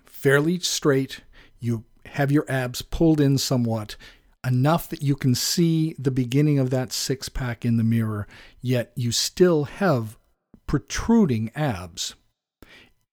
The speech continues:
it's a very good indicator that you have built up visceral fat. Now, the problem that men are encountering with this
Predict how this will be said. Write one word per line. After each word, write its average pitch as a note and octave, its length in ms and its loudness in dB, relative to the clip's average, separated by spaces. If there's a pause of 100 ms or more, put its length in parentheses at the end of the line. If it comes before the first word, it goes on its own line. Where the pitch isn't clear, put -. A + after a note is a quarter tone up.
it's B2+ 180 -4
a B2 60 0
very D3+ 500 4
good C3+ 480 4
indicator A2+ 600 -4
that G#2+ 180 -10
you A2 160 -4
have G#2 380 -10
built C3 320 0
up A#2 180 -8
visceral G#2 540 -6
fat. - 480 -12 (1040)
Now, B2+ 200 0
the A#2 120 -4
problem D3 960 0
that A#2+ 240 -8
men C3+ 320 2
are C#3 180 2
encountering B2+ 960 0 (580)
with C#3+ 440 6
this F#2 460 -10